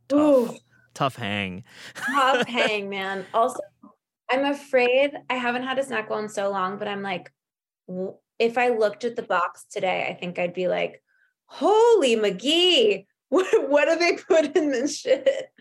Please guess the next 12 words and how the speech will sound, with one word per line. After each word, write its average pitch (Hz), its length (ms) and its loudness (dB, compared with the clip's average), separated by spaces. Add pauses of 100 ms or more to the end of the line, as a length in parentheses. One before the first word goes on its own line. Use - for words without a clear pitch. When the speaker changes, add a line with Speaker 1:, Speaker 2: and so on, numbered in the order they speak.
(440)
Speaker 1:
Oh 113 120 -2
my 117 140 0
gosh. 110 280 -4 (140)
Okay, 165 380 -2
I 156 80 0
have 208 100 0
a 180 60 -2
question. 147 500 -4
This 135 220 -6
is 143 80 -2
off, 135 260 0
uh, 135 80 -6